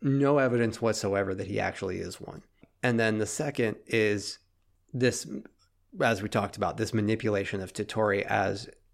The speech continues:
a protagonist. The third problem with Toturi is that he's just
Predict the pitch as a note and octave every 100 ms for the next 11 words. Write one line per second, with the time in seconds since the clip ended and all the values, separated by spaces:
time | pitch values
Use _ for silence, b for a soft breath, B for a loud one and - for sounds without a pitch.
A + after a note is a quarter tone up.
0 | _ - G#2 G2 F#2+ F#2 _ _ _ _
1 | - - G#2+ G2+ G2 F#2+ - - b b
2 | b b - A#2+ B2 A#2 D3 - A#2 G#2+
3 | - G2+ A2+ G#2 G2 F#2 G2 G2 F#2+ -
4 | - - _ _ _ _ - G#2+